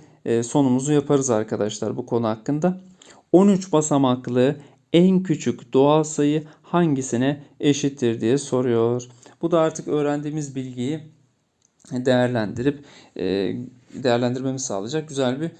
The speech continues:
soru diye düşünüyorum. E, şimdi, şimdi şöyle bir şey söyleyeceğim arkadaşlar. On üç basamaklı, e, olabilmesi için, değil mi?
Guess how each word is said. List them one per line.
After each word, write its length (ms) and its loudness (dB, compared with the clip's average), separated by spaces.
soru 500 -4
diye 180 -2
düşünüyorum. 540 -4
E, 240 6
şimdi, 240 0
şimdi 220 -4
şöyle 460 0
bir 40 -8
şey 200 -4
söyleyeceğim 440 -6
arkadaşlar. 640 -6
On 160 4
üç 200 -4
basamaklı, 600 -4
e, 640 -2
olabilmesi 600 0
için, 280 -8
değil 100 4
mi? 120 -4